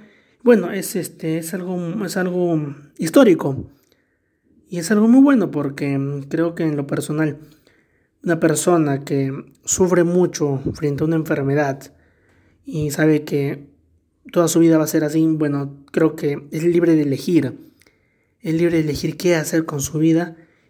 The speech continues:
y si es por el bienestar de que él pueda sentirse mejor y pueda descansar,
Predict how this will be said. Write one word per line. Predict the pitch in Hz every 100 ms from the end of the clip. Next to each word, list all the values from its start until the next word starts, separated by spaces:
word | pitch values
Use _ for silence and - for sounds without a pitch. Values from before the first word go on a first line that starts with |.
| _
y | 139
si | 190
es | 185
por | 202
el | 170
bienestar | 147 135 - 165
de | 156
que | 160
él | 151
pueda | 170 160
sentirse | 147 143 139 170 160 170
mejor | 139 - 156
y | 139
pueda | 139 151
descansar, | 156 147 143 135 156 180